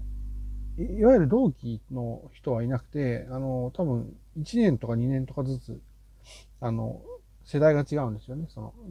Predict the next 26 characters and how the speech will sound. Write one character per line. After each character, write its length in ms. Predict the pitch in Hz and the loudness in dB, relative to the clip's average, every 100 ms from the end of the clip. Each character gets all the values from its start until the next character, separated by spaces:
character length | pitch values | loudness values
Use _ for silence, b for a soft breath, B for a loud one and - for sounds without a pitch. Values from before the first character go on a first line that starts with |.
| 147 | -8
え 240 | 123 117 - | -6 -6 -8
ー 40 | |
と、 80 | 123 | -6
先 200 | 160 151 | -4 2
輩 100 | 151 | 2
後 160 | 143 | 4
輩 140 | 135 135 | 0 0
な 100 | 110 | -4
ん 60 | |
で 80 | 101 | -6
す 80 | - | -10
け 80 | 127 | -10
ど、 280 | 120 117 117 180 185 | -8 -10 -12 -12 -2
ま 140 | 180 | 2
あ、 40 | |
そ 100 | 175 208 | 4 4
れ 80 | 220 | 4
だ 120 | 220 | 2
け 120 | 139 | 0
ど、 160 | 113 - - | -2 -4 -10
あ 140 | 127 | -6
の、 180 | 123 127 | -4 -4
す 80 | 160 | 0
ご 140 | 185 | 2
く、 240 | 151 117 - - b b b b b - | 2 -4 -8 -18 b b b b b -12
え 680 | 135 123 123 120 117 113 113 | -6 -2 -2 -2 -6 -10 -12